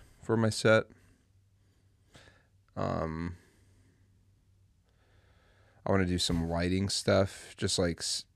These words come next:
cheap, simple lighting, like,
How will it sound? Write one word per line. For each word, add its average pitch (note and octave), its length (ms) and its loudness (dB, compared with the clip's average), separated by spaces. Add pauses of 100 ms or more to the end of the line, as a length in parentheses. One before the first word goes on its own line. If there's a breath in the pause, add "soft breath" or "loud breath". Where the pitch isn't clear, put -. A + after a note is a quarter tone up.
(320)
cheap, - 340 -2
simple F2+ 460 2
lighting, F2 760 0 (220 soft breath)
like, E2+ 340 -4